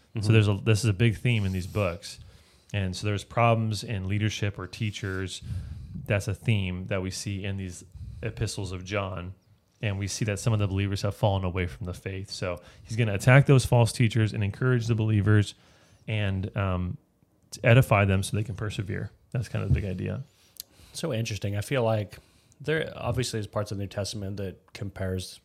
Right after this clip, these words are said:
Speaker 2: the worldly to the ungod-, or the ungodly, the worldly to the, you know, the righteous and stuff. But I feel like in today's culture, we don't often, like, talk a lot about false teachers and false prophets.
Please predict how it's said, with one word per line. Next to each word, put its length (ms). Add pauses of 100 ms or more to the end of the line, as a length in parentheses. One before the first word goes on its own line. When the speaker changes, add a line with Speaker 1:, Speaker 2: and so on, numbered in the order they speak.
(100)
Speaker 2:
the 80
worldly 460
to 140
the 100
ungod-, 480
or 80
the 140
ungodly, 420
the 100
worldly 380
to 120
the, 220 (160)
you 100
know, 120
the 80
righteous 440
and 80
stuff. 300 (1120)
But 380
I 80
feel 200
like 360
in 160
today's 280
culture, 280
we 80
don't 220
often, 600 (380)
like, 360
talk 340
a 40
lot 360
about 480
false 480 (380)
teachers 360
and 100
false 240
prophets. 640